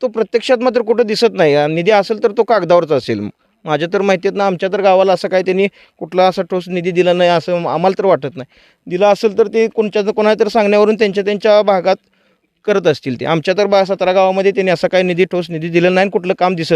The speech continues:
नाही. जर निधी आणला असेल तर कामच दिसली असती ना गावं. आज खरे साहेबाच्या माध्यमातून एवढे,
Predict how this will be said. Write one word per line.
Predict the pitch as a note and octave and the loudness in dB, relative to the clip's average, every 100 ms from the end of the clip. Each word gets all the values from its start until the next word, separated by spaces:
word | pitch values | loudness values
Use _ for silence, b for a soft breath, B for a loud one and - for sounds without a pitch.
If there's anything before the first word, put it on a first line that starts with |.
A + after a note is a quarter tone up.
| D3+ | 0
नाही. | D3 | 0
जर | F3 | 0
निधी | F#3 F#3 | 2 2
आणला | A3 G#3 | 2 4
असेल | G#3+ A#3 G#3 | 2 0 -4
तर | G#3+ | 0
कामच | A3+ G#3+ G#3 | 0 0 -2
दिसली | G#3+ D#3+ | -2 -2
असती | D3+ C#4 | -4 -2
ना | B3 | 0
गावं. | D3+ A#2 A#2 - _ _ _ _ - | 2 0 -4 -12 _ _ _ _ -2
आज | F3 G3 | -2 0
खरे | F#3+ G3+ | -4 -2
साहेबाच्या | A3+ G#3+ G#3+ A3 | 2 2 2 2
माध्यमातून | G#3+ G3 G#3+ G#3 | 0 0 0 0
एवढे, | G#3+ G#3+ G3+ A3+ | 4 4 4 2